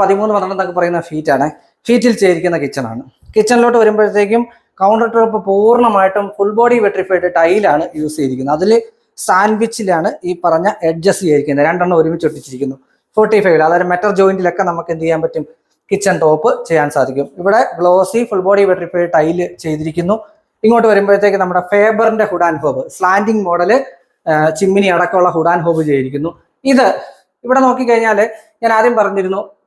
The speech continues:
ഒരു ഗ്രേ വുഡ് എന്നുള്ള കോമ്പിനേഷൻ. ഇവിടെ വരുമ്പോ ഒരു വുഡ് ബ്ലാക്ക് എന്നുള്ള കോമ്പിനേഷൻ കാണാൻ സാധിക്കും. ഗ്ലാസിന്റെ, ആ, ഡോറുകൾ പലയിടത്തും കൊടുത്തിരിക്കുന്നു. അത് എന്താ പറയുന്നെ,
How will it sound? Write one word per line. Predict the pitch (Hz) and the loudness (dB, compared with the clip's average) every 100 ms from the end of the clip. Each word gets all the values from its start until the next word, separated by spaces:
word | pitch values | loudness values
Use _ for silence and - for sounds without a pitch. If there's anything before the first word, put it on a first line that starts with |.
| 170 | -2
ഒരു | 180 196 160 | 2 0 0
ഗ്രേ | 175 185 196 196 - _ _ 170 | 2 4 4 0 -8 _ _ -4
വുഡ് | 196 175 196 196 196 - - | -4 0 0 0 -4 -12 0
എന്നുള്ള | 208 214 208 | 2 4 2
കോമ്പിനേഷൻ. | 185 175 165 151 | 2 2 0 2
ഇവിടെ | 254 | 2
വരുമ്പോ | 247 214 220 | 2 4 4
ഒരു | 208 220 190 - | 4 2 -2 -12
വുഡ് | 185 190 202 214 269 262 | -8 -6 -4 2 2 2
ബ്ലാക്ക് | 180 180 202 - | 0 0 0 -2
എന്നുള്ള | 214 175 | -6 -4
കോമ്പിനേഷൻ | 151 151 151 156 | -4 -4 -6 -6
കാണാൻ | 214 170 156 | -6 -6 -6
സാധിക്കും. | 139 123 127 - _ _ - | -10 -12 -14 -16 _ _ -4
ഗ്ലാസിന്റെ, | 202 208 226 262 - 285 262 285 370 - - _ _ 185 | 0 4 4 0 -2 0 2 4 2 -2 -16 _ _ 0
ആ, | 190 196 | 2 2
ഡോറുകൾ | 185 190 208 214 214 | 2 2 4 4 4
പലയിടത്തും | 180 185 190 190 | 2 0 0 -2
കൊടുത്തിരിക്കുന്നു. | 170 165 160 165 165 | -2 -4 -6 -6 -6
അത് | 175 196 214 214 - - | -4 2 2 0 -12 -12
എന്താ | 190 202 190 | -2 2 4
പറയുന്നെ, | 175 170 | 2 2